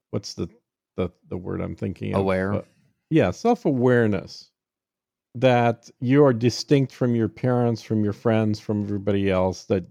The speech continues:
Speaker 1: you are somebody that is different in the entire universe from everybody else. I think when you're,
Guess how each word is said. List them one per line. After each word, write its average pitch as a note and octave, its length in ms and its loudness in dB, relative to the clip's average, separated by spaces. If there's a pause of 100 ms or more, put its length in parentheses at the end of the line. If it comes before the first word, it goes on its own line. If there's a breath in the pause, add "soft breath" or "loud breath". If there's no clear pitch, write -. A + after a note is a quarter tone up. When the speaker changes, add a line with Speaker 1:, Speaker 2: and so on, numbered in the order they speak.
Speaker 1:
you A2 520 0 (680)
are A2 140 0
somebody G2 840 -2 (320)
that G2 340 0
is F#2 320 -6
different A2+ 720 -4 (220)
in B2 140 -2
the G#2+ 120 0
entire G#2+ 340 0
universe G2 760 -2 (600)
from A2 160 0
everybody F2+ 480 -2
else. - 340 -10
I B2+ 100 2
think F#3 320 -4
when D3 260 0
you're, D3 460 2